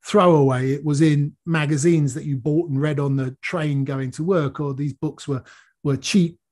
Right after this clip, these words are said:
paperbacks that you shoved in your back pocket to read, largely from a kind of pre-television age, pre-internet age, obviously.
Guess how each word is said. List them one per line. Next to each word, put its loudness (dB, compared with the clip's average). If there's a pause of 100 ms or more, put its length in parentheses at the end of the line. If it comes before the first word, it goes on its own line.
(200)
paperbacks 0
that -8
you -2
shoved 0
in 6
your 6
back -4
pocket -4
to -4
read, 4
largely -2
from -10
a -6
kind -2
of -4 (100)
pre-television 2 (420)
age, -6 (320)
pre-internet 0
age, -4
obviously. -4